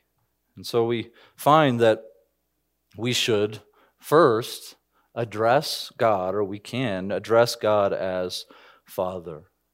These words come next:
This is the, the basic pattern of prayer in Scripture, to pray to the Father through the work of the Son in the power of the Holy Spirit. By that, I don't mean that we can never address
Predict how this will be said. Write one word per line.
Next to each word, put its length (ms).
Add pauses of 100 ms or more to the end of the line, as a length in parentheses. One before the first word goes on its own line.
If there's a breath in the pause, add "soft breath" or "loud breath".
(960)
This 200
is 140
the, 260
the 120
basic 680
pattern 540
of 240
prayer 380
in 180
Scripture, 500
to 180
pray 400 (300 loud breath)
to 380
the 120
Father 640 (260 loud breath)
through 540
the 140
work 280
of 120
the 80
Son 520 (240 loud breath)
in 160
the 80
power 640
of 440
the 160
Holy 260
Spirit. 800 (560)
By 160
that, 200
I 100
don't 240
mean 180
that 140
we 100
can 260
never 640
address 560